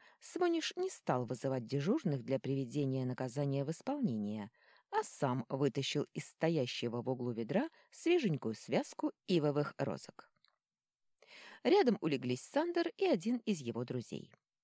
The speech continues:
Оба старались казаться невозмутимыми. «Ох-охо!» —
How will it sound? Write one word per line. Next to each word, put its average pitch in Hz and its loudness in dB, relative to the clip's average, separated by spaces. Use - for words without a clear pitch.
Оба 180 4
старались 127 -2
казаться 151 -4
невозмутимыми. 110 -4
«Ох-охо!» — 175 4